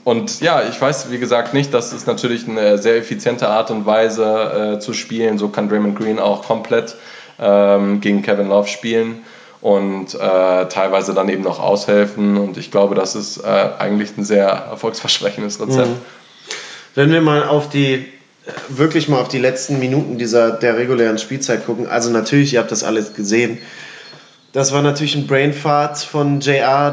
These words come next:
Speaker 2: rauszulaufen bei, bei Gleichstand und noch fünf Sekunden auf der Uhr, äh, anstatt bei, nach dem Offensivrebound, äh, den er geholt hat gegen Kevin Durant. Zu Kevin Durant möchte ich gleich auch noch einen Satz sagen.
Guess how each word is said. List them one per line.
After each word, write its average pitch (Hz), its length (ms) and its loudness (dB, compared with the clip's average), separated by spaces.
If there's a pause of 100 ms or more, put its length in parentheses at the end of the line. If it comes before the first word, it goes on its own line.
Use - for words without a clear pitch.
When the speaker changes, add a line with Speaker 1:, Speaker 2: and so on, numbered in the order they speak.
(140)
Speaker 2:
rauszulaufen 139 840 0
bei, 123 200 4
bei 127 240 -2
Gleichstand 127 540 0
und 127 80 0
noch 123 140 0
fünf 143 240 -4
Sekunden 143 440 -2
auf 127 180 -2
der 151 160 0
Uhr, 151 460 4
äh, 127 200 4
anstatt 123 540 -2
bei, 131 100 2
nach 127 180 2
dem 127 160 -2
Offensivrebound, 127 1120 0
äh, 117 460 2 (260)
den 131 140 2
er 120 100 0
geholt 127 340 2
hat 120 160 0
gegen 127 240 2
Kevin 120 300 -2
Durant. 131 320 2
Zu 120 120 -6
Kevin 120 260 -2
Durant 117 260 4
möchte 117 140 -2
ich - 60 -14
gleich 110 200 -4
auch 127 60 -4
noch 147 100 0
einen 143 80 2
Satz 139 220 -2
sagen. 147 340 0